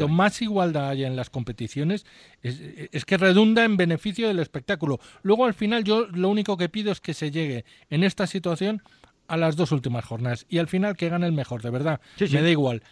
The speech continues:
Speaker 2: pero que llegue igualado, que no sea el rollo que ha sido esto, eh,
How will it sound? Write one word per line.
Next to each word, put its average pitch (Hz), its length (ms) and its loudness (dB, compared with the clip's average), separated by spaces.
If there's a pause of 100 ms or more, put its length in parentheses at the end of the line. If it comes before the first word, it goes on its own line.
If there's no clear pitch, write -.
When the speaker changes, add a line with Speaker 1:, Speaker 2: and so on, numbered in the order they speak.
(260)
Speaker 2:
pero 135 220 0
que 131 140 0
llegue 139 180 0
igualado, 117 380 -4
que 120 120 -10
no 139 140 -4
sea 165 320 0 (320)
el 131 240 -2
rollo 170 420 4
que - 140 -8
ha 135 40 -4
sido 143 440 -2
esto, 156 440 -4
eh, 135 260 -2